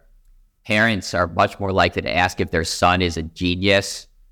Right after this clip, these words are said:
or is gifted, and they're much more likely to ask if their daughter is overweight or unattractive.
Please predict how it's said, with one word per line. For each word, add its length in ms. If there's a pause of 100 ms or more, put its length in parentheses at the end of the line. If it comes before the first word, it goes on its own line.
(160)
or 120
is 160
gifted, 500
and 120
they're 100
much 280
more 140
likely 320
to 80
ask 360
if 120
their 120
daughter 560
is 280
overweight 720
or 180
unattractive. 880